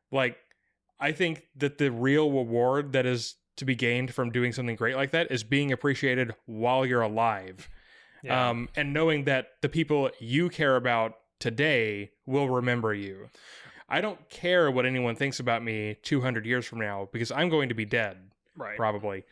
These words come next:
Speaker 2: Probably.
Speaker 1: Um,
Speaker 2: Hope not.
Speaker 1: but I do care about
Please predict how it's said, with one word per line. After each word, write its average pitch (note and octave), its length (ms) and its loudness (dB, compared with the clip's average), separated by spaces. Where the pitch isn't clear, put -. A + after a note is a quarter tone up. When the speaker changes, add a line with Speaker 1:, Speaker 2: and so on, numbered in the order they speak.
Speaker 2:
Probably. G2+ 500 -10
Speaker 1:
Um, A#2+ 480 0
Speaker 2:
Hope F#3+ 180 -8
not. A2 160 -6
Speaker 1:
but E3+ 100 2
I D#3 100 2
do G3 140 0
care D#3 200 2
about B2+ 360 0